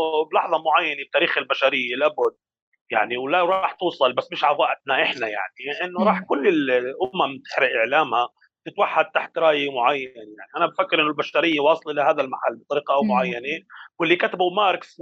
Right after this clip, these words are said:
Speaker 1: ما مش راح يتحقق بعد مئات السنين
Speaker 2: مم.
Speaker 1: عمليا بالتوحيد ال-، القوى العاملة أو البشر اللي بتشتغل،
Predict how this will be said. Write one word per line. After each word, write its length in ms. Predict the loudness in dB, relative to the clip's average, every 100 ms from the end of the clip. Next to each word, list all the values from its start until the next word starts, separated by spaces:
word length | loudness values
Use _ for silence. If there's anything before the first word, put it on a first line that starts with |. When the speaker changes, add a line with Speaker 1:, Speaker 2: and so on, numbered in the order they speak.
| -2
Speaker 1:
ما 100 | 0
مش 200 | 0 -4 -8 0
راح 220 | 2 2
يتحقق 600 | 0 0 0 0 0 -2
بعد 260 | 0 0
مئات 300 | 0 2 2
السنين 640 | -2 -20 -10 -4 -4 -4 -10 -20 -20 -2
Speaker 2:
مم. 100 | 0
Speaker 1:
عمليا 380 | 2 2 0 0
بالتوحيد 800 | -4 -4 0 0 2 0 0 -2
ال-، 340 | -6 -4 -4 -2 -2 -2
القوى 320 | -2 0 2
العاملة 920 | 2 0 -2 0 2 2 -2 -8 0 2
أو 300 | 2 0 -10 -12 -12 -16 -4
البشر 360 | -2 2 2
اللي 180 | 2 -6 -16 -6
بتشتغل، 560 | -6 -6 -4 -4 -4